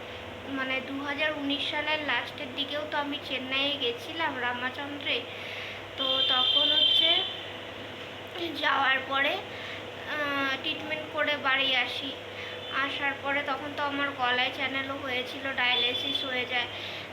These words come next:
তো তখন থেকেই মায়ের শরীরটা খুবই খারাপ ছিল। মায়ের তো হাই সুগার ছিল, আর আমাকে নিয়ে খুব চিন্তা করতো। মা তখন ডাক্তার দেখাতো, উম, মানে ডাক্তার দেখিয়েই যাচ্ছিল। বুঝতেই পারছো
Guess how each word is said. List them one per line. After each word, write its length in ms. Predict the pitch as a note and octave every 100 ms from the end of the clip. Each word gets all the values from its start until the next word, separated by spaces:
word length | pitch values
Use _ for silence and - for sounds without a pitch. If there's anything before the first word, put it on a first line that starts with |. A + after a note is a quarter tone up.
| -
তো 80 | C#4
তখন 400 | C4 B3 D#4 D4
থেকেই 280 | D#4 D4+ D#4+
মায়ের 420 | D#4 C#4+ C4 C4+
শরীরটা 560 | C#4+ - B3+ C4+ - D4+
খুবই 420 | - - C4 D#4 D4+ D4
খারাপ 280 | B3+ B3 B3+ -
ছিল। 220 | B3+ B3+
মায়ের 380 | C4 B3+ B3+ C4+ -
তো 100 | D4
হাই 280 | D4 B3 A#3+ -
সুগার 280 | C4+ C4 C4+ -
ছিল, 260 | D4 D4+ C4+ - - - - - -
আর 220 | C4 C#4+
আমাকে 500 | C4+ C4 C#4 D4 D4+
নিয়ে 260 | D4+ D4+ D4+
খুব 300 | D4+ D#4 D#4 -
চিন্তা 340 | D4+ C#4 C4+ C4
করতো। 400 | B3 A#3+ - B3+ A#3 - - - - - - -
মা 320 | C#4 C#4+ C#4+ D4
তখন 480 | D#4 D4+ E4 E4 C4+ A#3 C4+
ডাক্তার 420 | B3+ B3 D4+ C#4
দেখাতো, 420 | C4 B3+ D4 C#4+ A#3+
উম, 760 | A#3+ - - C4 B3 B3 B3
মানে 220 | B3+ C4+
ডাক্তার 440 | C4+ B3+ - D4+ B3
দেখিয়েই 460 | B3 B3+ D#4 D4
যাচ্ছিল। 560 | D4+ C#4 B3+ - C#4+ C4+ C4+ - - - - - - - C#4
বুঝতেই 480 | D4 D4 - D#4+ D#4+
পারছো 340 | D4 C#4 D4+